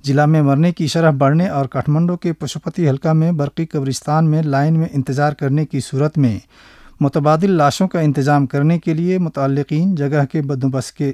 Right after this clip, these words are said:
میں لگے ہوئے ہیں۔ کوویکس سہولیت کے تحت امریکی حکومت نے نیپال سمیت دنیا بھر کے مختلف ممالک کو کورونا خلاف کے ٹیکہ فراہم کرنے کا اعلان کیا ہے۔ دنیا بھر کے مختلف ممالک پر مشتمل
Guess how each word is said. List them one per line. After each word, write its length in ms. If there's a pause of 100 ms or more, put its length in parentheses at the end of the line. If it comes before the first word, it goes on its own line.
(140)
میں 180
لگے 320
ہوئے 220
ہیں۔ 400 (2250)
کوویکس 460
سہولیت 520
کے 100
تحت 360
امریکی 360
حکومت 440
نے 120
نیپال 380
سمیت 300
دنیا 320
بھر 180
کے 160
مختلف 440
ممالک 440
کو 180
کورونا 360
خلاف 400
کے 100
ٹیکہ 320
فراہم 380
کرنے 300
کا 120
اعلان 360
کیا 280
ہے۔ 320 (680)
دنیا 200
بھر 160
کے 140
مختلف 400
ممالک 420
پر 100
مشتمل 460